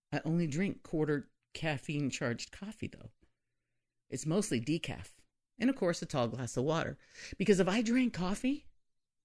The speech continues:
real one hundred percent caffeinated coffee, I would be bouncing off the walls. And many of you that know me know that's so true. So don't give this woman any caffeine. So while I'm sipping that coffee, and that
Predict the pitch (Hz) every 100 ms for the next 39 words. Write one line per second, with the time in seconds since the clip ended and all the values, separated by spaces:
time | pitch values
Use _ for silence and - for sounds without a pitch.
0 | _ - 127 147 185 240 240 247 214 135
1 | 190 214 220 143 - 190 - - - 135
2 | 220 208 220 208 208 214 220 - - _
3 | 151 180 208 202 185 190 202 208 202 196
4 | 185 196 214 - - _ _ _ _ _
5 | _ _ _ _ 185 185 202 226 208 220
6 | 196 214 190 196 214 254 185 160 156 165
7 | 147 156 - - - 123 127 131 135 -
8 | 151 120 107 - 117 127 165 214 185 160
9 | 131 127 120 110 104 135 110 - - -
10 | - _ _ _ _ _ _ _ _ _
11 | _ _ _ - - - - 226 226 220
12 | 196 - 240 220 165 123 - 117 127 139
13 | 147 160